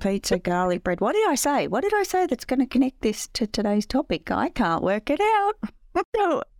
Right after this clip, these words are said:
Speaker 2: today's topic is on the heels of how to start your team. Like, that was the episode that we did last week. And we want to go a little bit spicy here again on team versus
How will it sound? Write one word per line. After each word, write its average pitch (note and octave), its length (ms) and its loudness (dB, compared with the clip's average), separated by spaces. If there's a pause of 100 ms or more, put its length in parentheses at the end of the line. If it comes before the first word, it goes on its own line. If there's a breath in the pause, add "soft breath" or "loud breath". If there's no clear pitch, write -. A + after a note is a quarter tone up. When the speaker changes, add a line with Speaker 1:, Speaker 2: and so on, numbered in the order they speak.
Speaker 2:
today's F4 500 0
topic D#4 720 0
is G3+ 580 0
on A#3 220 2
the A#3+ 100 2
heels A#3 480 2
of G#3+ 140 0
how G#3 240 0
to F#3+ 80 -2
start F#3+ 420 -2
your E3+ 160 0
team. G#3 960 2 (340)
Like, G3+ 240 -2
that F#3+ 200 0
was A#3+ 200 -2
the G#3+ 200 0
episode F#3+ 800 0
that F3+ 160 0
we F#3+ 120 2
did F#3 260 0
last F3+ 380 0
week. F3 460 0
And E3+ 500 2
we A3+ 260 4
want C4+ 420 -2
to F#3 640 2 (220)
go G3 220 0
a - 20 0
little F#3 260 0
bit F#3 340 -2
spicy F3+ 600 -2
here F3+ 280 0
again F3 760 0 (480 soft breath)
on G3 500 2 (120)
team E4+ 540 4
versus A3 540 0